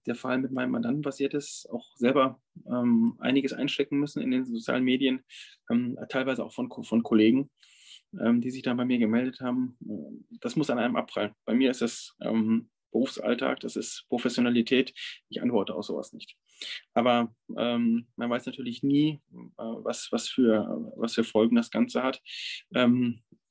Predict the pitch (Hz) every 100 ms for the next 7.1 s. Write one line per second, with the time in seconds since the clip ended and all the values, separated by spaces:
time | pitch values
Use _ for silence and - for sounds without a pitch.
0 | - 98 87 101 - - _ _ _ _
1 | - 117 120 - - - 110 120 120 120
2 | 123 - 113 117 120 - 117 113 127 131
3 | 127 - 117 - - - - 104 - -
4 | - - - 120 117 120 120 - 151 127
5 | 117 117 113 117 - _ _ _ _ _
6 | _ - - - - 123 123 127 120 135
7 | 127